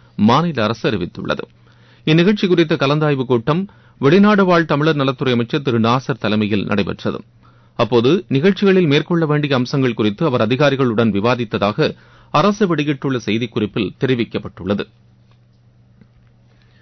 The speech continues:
சென்னை அண்ணா பல்கலைக்கழக வளாகத்தில் நிகழ்ந்த பாலியல் வன்கொடுமை குறித்து சி பி ஐ விசாரணை நடத்தப்பட வேண்டும் என்று அ இ அ தி மு க பொதுச் செயலாளர் திரு எடப்பாடி பழனிசாமி வலியுறுத்தியுள்ளார்.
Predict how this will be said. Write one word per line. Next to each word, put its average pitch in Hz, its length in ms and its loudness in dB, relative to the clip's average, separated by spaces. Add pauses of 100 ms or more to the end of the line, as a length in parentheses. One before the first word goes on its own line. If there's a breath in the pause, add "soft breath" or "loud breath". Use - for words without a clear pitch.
(340 soft breath)
சென்னை 202 280 4
அண்ணா 196 320 4
பல்கலைக்கழக 180 680 2
வளாகத்தில் 143 460 0
நிகழ்ந்த 131 320 0
பாலியல் 143 440 0
வன்கொடுமை 120 460 0
குறித்து 104 480 -2
சி 180 240 0
பி 196 160 -2
ஐ 185 120 -2
விசாரணை 135 520 -2
நடத்தப்பட 113 460 -2
வேண்டும் 104 260 0
என்று 98 240 0 (500 soft breath)
அ 147 160 4
இ 214 160 2
அ 175 100 2
தி 165 160 -2
மு 156 120 2
க 143 140 -2
பொதுச் 135 280 -2
செயலாளர் 131 440 0
திரு 123 200 0
எடப்பாடி 127 480 -2
பழனிசாமி 107 720 -2
வலியுறுத்தியுள்ளார். 92 800 -2